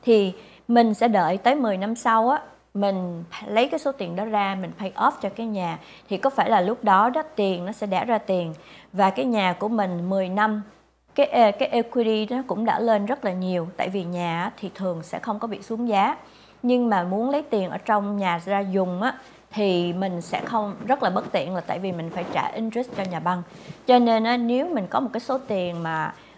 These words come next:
ờ, khá như vậy thì mình có thể dùng năm mươi năm mươi.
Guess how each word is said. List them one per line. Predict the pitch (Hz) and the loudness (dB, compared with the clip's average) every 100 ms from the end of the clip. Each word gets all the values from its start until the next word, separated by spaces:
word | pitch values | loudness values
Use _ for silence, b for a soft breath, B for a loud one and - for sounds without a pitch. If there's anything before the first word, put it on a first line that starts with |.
| _ - | _ -10
ờ, | 175 160 151 147 - - | -6 -4 -4 -6 -12 -8
khá | 220 233 330 | 0 2 2
như | 349 233 | 0 0
vậy | 180 - 190 - | 0 -2 -12 -4
thì | 226 214 | 0 0
mình | 208 196 185 | 0 -2 -2
có | 214 | -2
thể | 240 208 165 | -2 -2 -2
dùng | 220 202 175 170 - - _ _ _ _ _ - | 2 2 2 -4 -12 -20 _ _ _ _ _ -4
năm | 220 226 | 0 0
mươi | 226 | 0
năm | 214 214 | 0 0
mươi. | 214 | 0